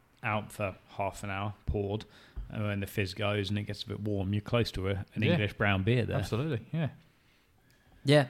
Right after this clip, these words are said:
Speaker 3: and same with the Grifter. It, there's no surprises. It says motorcycle oil. It,
Speaker 1: Yep.
Speaker 3: it says it's a porter. It says it's a dark beer, and it, it delivers bas-,
Speaker 2: Absolutely.
Speaker 3: basically. So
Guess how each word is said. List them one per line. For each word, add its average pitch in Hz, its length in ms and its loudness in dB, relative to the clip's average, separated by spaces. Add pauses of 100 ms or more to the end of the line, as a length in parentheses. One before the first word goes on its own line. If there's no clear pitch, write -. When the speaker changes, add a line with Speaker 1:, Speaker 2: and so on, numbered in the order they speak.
(120)
Speaker 3:
and 131 480 6 (1040)
same 120 600 2
with 117 180 2
the 117 60 2
Grifter. 117 480 4 (220)
It, 120 140 0 (1500)
there's 139 140 4
no 170 100 12
surprises. 120 760 2
It 117 140 2 (1040)
says 120 240 2
motorcycle 117 540 6
oil. 127 340 6
It, 110 100 2 (200)
Speaker 1:
Yep. 107 240 4
Speaker 3:
it - 60 -14
says 117 260 2
it's 87 120 4
a 107 40 -2
porter. 120 320 6
It 120 60 6
says 110 200 2
it's 120 160 0
a 120 40 0
dark 104 280 2
beer, 117 260 4
and 110 320 0
it, 113 140 4 (320)
it 117 320 -2
delivers 143 440 4
bas-, - 220 -2
Speaker 2:
Absolutely. 117 280 2
Speaker 3:
basically. 123 320 4
So 123 240 6